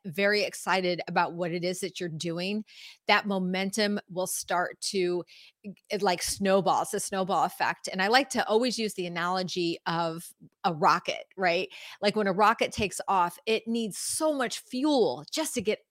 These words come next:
out and up into s-, into orbit, into space. Once it's there, it's just that, and, you know, it's like ten to fifteen percent of the fuel needs it to keep going. Although with coaching, we still need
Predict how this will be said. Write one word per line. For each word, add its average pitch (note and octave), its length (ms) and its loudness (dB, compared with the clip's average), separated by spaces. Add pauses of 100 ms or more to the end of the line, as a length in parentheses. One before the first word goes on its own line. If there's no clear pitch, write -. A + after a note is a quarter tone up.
out A#3+ 220 2 (100)
and G3+ 140 -2 (100)
up G#3+ 180 -4
into G3 300 -6
s-, - 240 -10
into F#3+ 260 -4
orbit, F3+ 420 0
into F3 200 -6
space. - 500 -4 (540)
Once A3 420 2
it's F#3 220 -4
there, F#3+ 560 0 (360)
it's G#3+ 220 0
just - 240 -4
that, F#3 240 2 (260)
and, G3+ 280 -2
you G3+ 100 0
know, F#3 60 0
it's F3+ 100 -8
like E3+ 180 -2
ten G#3 320 -2
to F#3 100 -8
fifteen G#3 360 -4
percent F#3+ 320 -4
of E3+ 80 -4
the E3 100 0
fuel G3+ 380 0
needs F#3 300 -4
it - 160 -4
to F#3 80 -8
keep F3+ 340 -6
going. F3+ 380 -2
Although E3+ 260 0
with E3+ 160 -2
coaching, F#3 320 -2
we E3 80 -4
still F#3+ 240 -2
need F3 220 -2